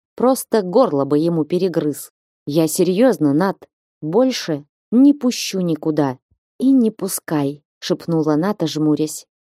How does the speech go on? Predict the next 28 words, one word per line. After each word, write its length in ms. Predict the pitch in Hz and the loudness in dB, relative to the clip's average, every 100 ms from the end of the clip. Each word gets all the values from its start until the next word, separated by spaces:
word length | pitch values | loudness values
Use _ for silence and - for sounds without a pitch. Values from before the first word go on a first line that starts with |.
| - | -4
«Я 240 | 175 196 | 0 2
и 40 | 190 | 2
сама 340 | 185 196 226 | 0 0 0
никуда 420 | 214 147 151 156 | 0 0 0 0
без 160 | 151 156 | 0 -2
тебя 260 | - 170 160 | -4 -2 0
больше 300 | 156 151 170 | 0 -2 -4
не 140 | 160 | -2
поеду, 500 | 165 170 160 156 147 _ _ | -2 -2 -2 -2 -4 _ _
потому 380 | 226 247 262 311 | -4 0 2 2
что, 280 | - - 240 | 0 -2 -2
блин, 520 | 185 254 269 262 226 | 2 2 4 2 0
стоит 540 | - - 277 214 175 | -4 -2 2 2 0
на 120 | 190 | -6
пару 320 | 202 226 190 165 | -4 -2 0 0
дней 360 | 180 208 185 | 0 0 0
уехать, 580 | 165 180 294 - 165 - _ _ | 0 2 0 0 -4 -6 _ _
так 200 | 254 - | -2 0
ты 220 | - 294 _ | 0 0 _
коров 420 | - 294 302 202 | 0 2 2 0
всяких 520 | - - 190 156 170 | -4 -2 -2 -2 -4
в 80 | 160 | -4
дом 300 | 190 233 156 | 0 0 0
тащишь». 640 | 143 196 160 - 139 - - _ _ _ - | -2 -2 -2 -2 -6 -6 -12 _ _ _ -8
Валь 380 | 151 262 302 | 0 2 2
захлопал 760 | 202 196 175 208 254 349 269 262 | 0 -2 -2 0 0 2 2 2
длинными 580 | 180 190 226 269 233 220 | 2 2 4 4 4 2
ресницами, 800 | 208 208 165 160 - 160 160 | 0 -2 -2 -2 -2 -2 -2